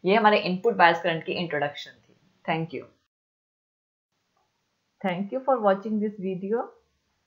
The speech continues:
आप और वीडियोज़ के लिए हमारे चैनल Learn and Grow पे सब्सक्राइब कर सकते हैं।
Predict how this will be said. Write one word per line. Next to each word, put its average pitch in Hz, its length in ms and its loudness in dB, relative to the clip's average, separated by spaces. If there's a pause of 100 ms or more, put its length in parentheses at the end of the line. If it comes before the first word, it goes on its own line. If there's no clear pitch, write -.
(440)
आप 196 360 2 (100)
और 214 180 2
वीडियोज़ 220 500 -4
के 220 100 -2
लिए 202 240 -2
हमारे 180 340 -2
चैनल 180 480 -2
Learn 214 320 2
and 214 160 -2
Grow 165 160 -2
पे 185 140 -10
सब्सक्राइब 185 720 -10
कर 175 160 -2
सकते 160 400 -20
हैं। 131 300 -12